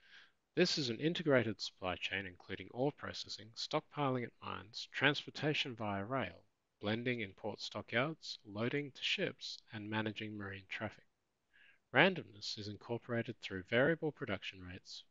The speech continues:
breakdowns, and delays from interactions with third parties.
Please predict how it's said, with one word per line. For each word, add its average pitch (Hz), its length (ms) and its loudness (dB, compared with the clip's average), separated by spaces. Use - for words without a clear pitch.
breakdowns, 92 720 0
and 107 100 -14
delays 101 520 2
from 98 180 -14
interactions 98 720 -8
with 101 120 -20
third 92 320 -10
parties. - 520 -14